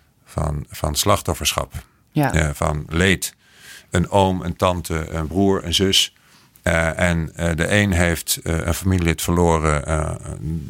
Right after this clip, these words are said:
Speaker 1: door de guer-, guerrilla's.
Speaker 2: Ja.
Speaker 1: Een aanslag, een, eh, ontvoering. En de ander, eh, is een familielid, eh, verloren door de paramilitairen. Of door misschien wel het leger.
Speaker 2: Ja.
Speaker 1: In al die jaren van conflict.
Speaker 2: Ja.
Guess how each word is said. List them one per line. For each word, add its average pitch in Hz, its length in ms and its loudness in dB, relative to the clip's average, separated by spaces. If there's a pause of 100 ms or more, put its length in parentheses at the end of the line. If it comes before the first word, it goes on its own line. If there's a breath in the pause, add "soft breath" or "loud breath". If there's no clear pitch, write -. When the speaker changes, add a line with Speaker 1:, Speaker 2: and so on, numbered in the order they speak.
Speaker 1:
door 92 480 2
de 82 80 2
guer-, 80 180 2
guerrilla's. 87 680 0
Speaker 2:
Ja. 147 280 0
Speaker 1:
Een 78 120 0
aanslag, 87 760 0
een, 73 220 -6
eh, 71 140 -6
ontvoering. 92 680 2 (560 loud breath)
En 92 180 2
de 87 100 4
ander, 98 480 4
eh, 85 360 0
is 85 120 0
een 90 100 2
familielid, 82 580 0
eh, 85 80 0 (340)
verloren 80 480 2
door 78 360 -2
de - 100 -2
paramilitairen. 78 880 0 (360)
Of 82 160 0
door 76 400 0
misschien 80 320 0
wel 73 140 2
het 76 100 -2
leger. 90 380 -2 (140)
Speaker 2:
Ja. 151 240 0 (140)
Speaker 1:
In 104 160 4
al 110 220 4
die 90 120 0
jaren 87 360 2
van 82 140 -4
conflict. - 480 -8 (120)
Speaker 2:
Ja. 147 200 -4